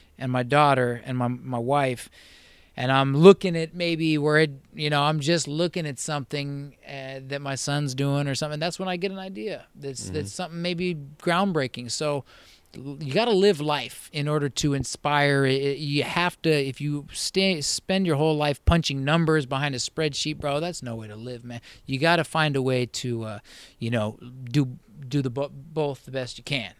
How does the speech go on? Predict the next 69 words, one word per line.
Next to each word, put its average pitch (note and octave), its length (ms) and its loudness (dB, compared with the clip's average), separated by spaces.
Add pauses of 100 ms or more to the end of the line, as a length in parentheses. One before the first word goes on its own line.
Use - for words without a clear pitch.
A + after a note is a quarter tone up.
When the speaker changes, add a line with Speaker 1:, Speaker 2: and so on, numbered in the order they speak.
Speaker 2:
That's - 140 -8
right. B2 180 0
Speaker 1:
That's, B2+ 220 -8
Speaker 2:
Well, D#3 80 0
we D3 60 -2
Speaker 1:
that's C3+ 180 -12
a A2+ 60 -14
hard A2+ 200 -6
one. - 180 -14
Speaker 2:
talked D#3 220 0
about B2 140 6
it A#2+ 60 6
a - 20 -
little A2+ 160 0
bit G#2+ 100 -2
earlier. A2 420 0
I F#2+ 40 -4
said, F#2 260 -10
you G2 100 -10
know, F#2+ 300 -6
I, G2+ 60 -6
I - 20 -4
don't G#2+ 160 -6
know G2+ 140 -6
there F#2+ 140 -6
really G2 200 -4
is G2+ 140 -4
a G2 80 -4
defined F#2 440 -8
answer F#2 360 -8
to F2 100 -8
work-life F2 480 -8
balance E2+ 420 -8
or E2+ 60 -8
what F2+ 300 -6
that F2 220 -8
formula F#2 440 -8
is, F2 140 -2
Speaker 1:
Yeah. G#2+ 260 -2
Speaker 2:
but F#2 120 -4
it's, - 280 -10 (460)
you F#2+ 100 -4
know, F#2 60 -2
when G2+ 240 -2
with F#2+ 180 -4
your F#2+ 80 -4
family, G#2 420 -4
you G2+ 60 -4
gotta F#2 200 -2
give F2 140 -6
a F2 40 -4
hundred G#2 200 -4
percent. A2 480 -6
When G2 200 -8
you're F#2+ 100 -6
at F#2 140 -2
work, A2 320 -4
you G2 80 -4
gotta G2+ 160 -2
give B2 180 0
a G#2+ 40 -2
hundred G#2 180 -4
percent G2+ 560 -6
and, F#2+ 200 -10
and G2 200 -8
try G#2+ 280 -2
to G2+ 120 -4
figure A2 440 -4
out, G#2+ 380 0